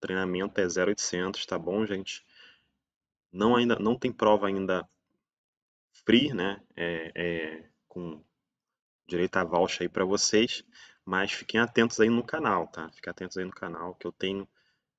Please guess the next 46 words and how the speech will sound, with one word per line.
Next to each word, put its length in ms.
é, 260
algumas 380
informações 680
privilegiadas 960
aí. 300
Em 160
breve, 320
se 160
sair, 560
tudo, 220
der 180
tudo 180
certo, 460
eu 80
vou 120
tá 180
aqui 180
anunciando 420
pra 140
vocês. 440
Então, 160
eu 60
tenho 160
aqui 140
a 40
parte 260
de 60
Active, 380
Active 360
Guide, 500
né? 180
Que 80
seria 260
você 100
fazer 260
as 60
atividades 680
aí, 220
vai 100
ter 140
um 100
P 140
D 240
Fzinho 340
pra 140
vocês 440